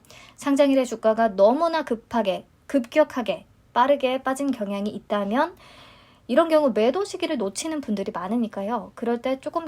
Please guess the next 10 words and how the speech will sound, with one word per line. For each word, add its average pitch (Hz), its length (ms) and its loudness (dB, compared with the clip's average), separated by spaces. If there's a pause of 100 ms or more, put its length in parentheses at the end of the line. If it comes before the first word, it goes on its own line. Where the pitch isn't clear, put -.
(100)
기다려본 277 600 0
뒤에 208 400 -6 (180)
조금이나마 311 960 -2 (260)
주가가 220 400 -2
돌려줬을 247 800 2
때 214 360 -2
파는 269 300 0
게 247 220 -4
어떨까 190 360 -6
싶습니다. 196 640 -6